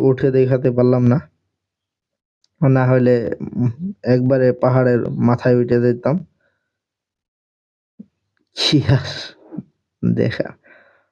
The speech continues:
তো এইগুলা অনেক কিছু রয়েছে এখানে দেখা।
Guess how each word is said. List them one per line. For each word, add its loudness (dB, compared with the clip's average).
তো -2
এইগুলা 4
অনেক 2
কিছু 0
রয়েছে 0
এখানে 0
দেখা। 0